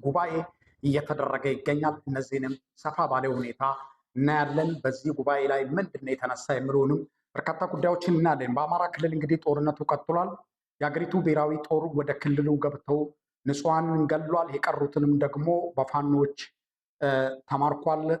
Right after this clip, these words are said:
ሌላው ቆስሏል። ሌላው ተማርኳል። ውጊያው እንግዲህ አሁንም፣ እ፣ በቀጠለበት ሰዓት የአማራ ተወላጆች በድሮን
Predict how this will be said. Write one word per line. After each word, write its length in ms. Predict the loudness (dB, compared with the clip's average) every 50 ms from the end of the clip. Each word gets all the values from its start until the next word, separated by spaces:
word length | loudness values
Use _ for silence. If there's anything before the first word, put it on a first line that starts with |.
| 0
ሌላው 320 | 2 2 4 4 4 4 2 0 -2 -2
ቆስሏል። 460 | -2 -2 -2 -2 0 2 2 2 2 0 -4 -6 -2
ሌላው 360 | 0 2 2 4 4 4 2 2 0 -4 -8 _ _ _ _ _ _
ተማርኳል። 720 | -4 -2 0 0 0 0 -2 -6 -6 -2 -2 0 0 0 -2 0 0 -2 0 0
ውጊያው 400 | 0 0 0 0 0 0 0 0
እንግዲህ 280 | 0 -2 -2 0 0 0 0
አሁንም፣ 380 | 0 0 0 -2 -2 0 -2 -2 -4 -6 _ _
እ፣ 120 | -4 -2 0 2 2 0 -2 -4 _ _ _ _ -4
በቀጠለበት 680 | -4 -2 -2 -4 -6 -4 -2 -2 -2 -2 -2 -4 -4 -6
ሰዓት 380 | -10 -6 -2 -2 -2 -2 -2 -6 -10 -8 -4
የአማራ 320 | -2 -2 0 0 0 0 0 0
ተወላጆች 580 | 0 0 0 0 0 -2 0 0 -2 -4 -4 -6
በድሮን 440 | -4 -4 -2 0 2 2 2 2